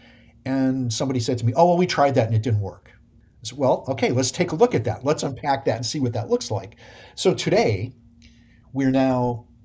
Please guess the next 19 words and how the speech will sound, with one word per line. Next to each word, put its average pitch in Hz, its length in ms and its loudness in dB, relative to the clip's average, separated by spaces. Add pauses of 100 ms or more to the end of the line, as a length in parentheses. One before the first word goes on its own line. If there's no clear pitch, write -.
(280)
probably 156 240 2
ten 190 340 -4
months, 113 320 0
going 185 320 -4
on 156 80 -2
a 120 60 0
year, 107 560 -2 (400)
into 156 600 -2
having 120 260 2
reactivated 123 680 2
the 101 80 -2
Google 104 320 0
Ad 104 160 0
grants. 95 500 -10 (300)
We're 131 220 2
maxing 127 520 0
them 110 140 4
out. 101 380 -6 (720)
And 147 440 -2